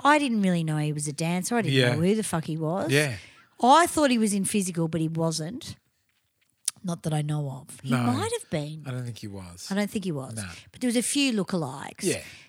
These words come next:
Speaker 1: But, yeah, he was, I think, a dancer.
Speaker 2: Oh, yeah.
Speaker 1: You know?
Speaker 2: Absolutely.
Speaker 1: Just to, you know?
Speaker 2: Yeah,
Speaker 1: And you're
Speaker 2: absolutely.
Speaker 1: very fucking lucky <laughs> if you fucking
Speaker 2: Gotcha.
Speaker 1: meet Olivia.
Speaker 2: Yeah.
Speaker 1: But he would have been okay, I guess. But he also wanted his own career, remember?
Speaker 2: Yeah, yeah, yeah.
Speaker 1: So that's where the conflict, I think,
Speaker 2: I, I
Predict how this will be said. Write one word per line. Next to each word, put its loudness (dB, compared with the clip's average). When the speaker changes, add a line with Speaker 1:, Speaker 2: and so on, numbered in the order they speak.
Speaker 1:
But, -2
yeah, 6
he 2
was, 0
I -8
think, -4
a -2
dancer. -4
Speaker 2:
Oh, 6
yeah. -2
Speaker 1:
You -2
know? -2
Speaker 2:
Absolutely. -6
Speaker 1:
Just -4
to, -6
you -6
know? -6
Speaker 2:
Yeah, 0
Speaker 1:
And -2
you're 4
Speaker 2:
absolutely. 0
Speaker 1:
very 6
fucking 2
lucky 0
<laughs> -16
if 4
you 4
fucking 4
Speaker 2:
Gotcha. 4
Speaker 1:
meet 6
Olivia. 2
Speaker 2:
Yeah. 4
Speaker 1:
But 2
he 6
would 4
have 2
been 2
okay, -2
I -2
guess. -6
But -6
he 4
also 4
wanted 0
his -2
own 0
career, -2
remember? -4
Speaker 2:
Yeah, 4
yeah, 0
yeah. -2
Speaker 1:
So -8
that's 2
where 6
the 0
conflict, -4
I -2
think, -8
Speaker 2:
I, -14
I -14